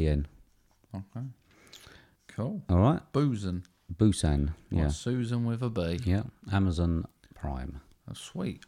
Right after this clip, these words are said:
Speaker 2: Okay.
Speaker 1: Yeah. Um, going on, basically, I'll be interested to hear what you think going on what you've said about your zombies.
Speaker 2: Okay.
Speaker 1: All right?
Speaker 2: Yeah.
Speaker 1: Very interesting.
Speaker 2: Sweet.
Speaker 1: Um, I wasn't quite sure.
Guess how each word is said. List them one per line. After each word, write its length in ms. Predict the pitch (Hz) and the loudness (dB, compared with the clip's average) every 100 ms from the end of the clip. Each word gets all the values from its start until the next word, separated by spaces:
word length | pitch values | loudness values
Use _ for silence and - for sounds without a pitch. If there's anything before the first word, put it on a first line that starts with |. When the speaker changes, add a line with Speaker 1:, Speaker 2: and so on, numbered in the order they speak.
| 139 | -4
Speaker 2:
Okay. 140 | 95 | 2
Speaker 1:
Yeah. 160 | 113 147 - - - - | 2 0 -8 -20 -20 6
Um, 320 | 101 107 104 - _ _ _ _ _ _ _ - | 8 8 6 -2 _ _ _ _ _ _ _ 6
going 260 | 127 127 | 8 10
on, 220 | 120 117 107 | 10 8 6
basically, 440 | 117 107 - 90 | 4 2 0 2
I'll 120 | 92 | 2
be 220 | 87 107 | 4 4
interested 500 | 110 104 107 92 92 | 4 4 2 0 -6
to 100 | - | -2
hear 120 | 92 90 | 2 2
what 120 | 85 | 0
you 60 | |
think 260 | 80 90 82 | 0 0 2
going 300 | - 85 85 | 0 2 2
on 440 | 82 85 82 - - | 2 0 -2 -6 -12
what 320 | 92 82 80 - | -6 -2 -2 -2
you've 220 | 78 78 | -4 -2
said 200 | - 76 | -4 -4
about 280 | 80 76 - | -4 -6 -6
your 60 | |
zombies. 440 | 71 69 65 69 - - 143 | -6 -4 -4 -6 -14 -14 -8
Speaker 2:
Okay. 260 | 143 - 147 - | -6 -4 -6 -4
Speaker 1:
All 60 | 85 | -2
right? 160 | 107 151 - | -2 -2 -10
Speaker 2:
Yeah. 200 | 113 131 151 | -8 -6 -8
Speaker 1:
Very 220 | - 85 73 | -2 0 0
interesting. 600 | 71 - 71 - 71 80 - | -4 -8 -10 -10 -10 -10 -10
Speaker 2:
Sweet. 100 | 80 | -2
Speaker 1:
Um, 160 | 85 90 | 2 2
I 60 | 90 | 2
wasn't 260 | 95 95 | 2 0
quite 240 | 90 90 - | 2 2 2
sure. 320 | - 90 90 | 2 4 4